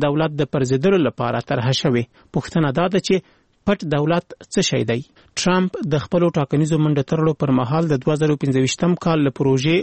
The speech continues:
واټن واخیست او ادعا یې وکړه چې نه پوهیږي د دې پروژې تر شا د چا لاس دی. خو څېړنو ښودلې چې دغې پروژه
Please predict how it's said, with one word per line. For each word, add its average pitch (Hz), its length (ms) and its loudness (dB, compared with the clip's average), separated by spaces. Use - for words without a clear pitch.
واټن 180 320 0
واخیست 139 420 -2
او 139 80 2
ادعا 139 260 0
یې 175 120 0
وکړه 143 300 -2
چې 180 100 2
نه 156 260 2
پوهیږي 160 340 2
د 143 180 0
دې 135 160 2
پروژې 135 380 0
تر 131 180 0
شا 160 140 0
د - 20 0
چا 165 140 2
لاس 110 260 -4
دی. 131 140 0
خو - 160 -2
څېړنو 151 440 0
ښودلې 170 460 0
چې 180 100 2
دغې 175 380 0
پروژه 156 340 2